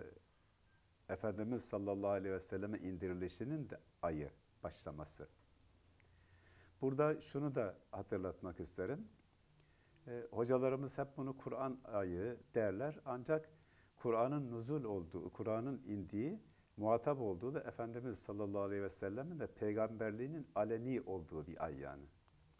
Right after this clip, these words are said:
Yani Ramazan ayı Kur'an ayı olduğu gibi peygamberimizin de peygamberliğinin aşikar olduğu bir ay. Yani yeni gençlerin terminolojisiyle söylediğimizde Ramazan tam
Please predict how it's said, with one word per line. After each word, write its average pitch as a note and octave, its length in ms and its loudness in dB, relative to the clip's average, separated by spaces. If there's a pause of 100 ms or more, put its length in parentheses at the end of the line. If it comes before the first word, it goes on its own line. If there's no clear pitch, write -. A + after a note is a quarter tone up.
(360)
Yani F#2+ 180 -4
Ramazan G#2 440 -2
ayı C#3 160 -2
Kur'an G#2 340 0
ayı G2+ 200 0
olduğu F2 360 0
gibi C3+ 340 -4 (360)
peygamberimizin G#2+ 840 0
de A2+ 100 -2
peygamberliğinin G2 920 -2
aşikar F#2+ 520 -4
olduğu D2 460 -6
bir D2+ 220 -6
ay. C#2+ 100 -8 (1500)
Yani C#3 400 2 (100)
yeni C3 260 4
gençlerin C3 480 4
terminolojisiyle A#2+ 920 0
söylediğimizde F#2+ 920 -2 (300)
Ramazan A#2+ 520 0 (280)
tam B2+ 260 -8